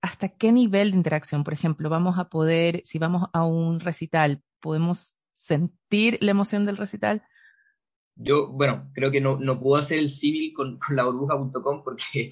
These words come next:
Speaker 2: <laughs> si bien la viví, creo que era, era muy chico. Eh, pero, pero la verdad es que yo creo que sí estamos más cerca que, que, que antes. Eh, hoy en día, por la misma pandemia que aceleró toda esta transformación digital,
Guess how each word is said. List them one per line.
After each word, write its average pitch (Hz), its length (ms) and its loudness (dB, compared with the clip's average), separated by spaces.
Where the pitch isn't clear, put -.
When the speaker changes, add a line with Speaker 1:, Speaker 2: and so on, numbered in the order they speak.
Speaker 2:
<laughs> 175 160 -12
si - 140 2
bien 208 140 6
la 147 100 4
viví, 139 340 4
creo 143 160 4
que 143 80 6
era, 131 100 4
era 135 180 2
muy 139 200 2
chico. - 320 -10
Eh, 110 480 2
pero, 123 840 2
pero 127 100 0
la 127 80 4
verdad 131 180 2
es - 40 -8
que 190 80 0
yo 185 80 0
creo 190 120 0
que 185 80 -4
sí - 160 -4
estamos 170 460 -4
más 156 260 -4
cerca 151 380 -4
que, 139 460 2
que, 117 160 -8
que 139 100 0
antes. 104 320 -4
Eh, 117 360 2
hoy 131 160 0
en 139 140 0
día, 156 520 2
por 135 100 -4
la 120 100 -2
misma 143 280 0
pandemia 143 460 0
que 131 80 -10
aceleró 127 420 -2
toda 143 200 2
esta 127 180 -12
transformación 117 540 -10
digital, 117 540 -2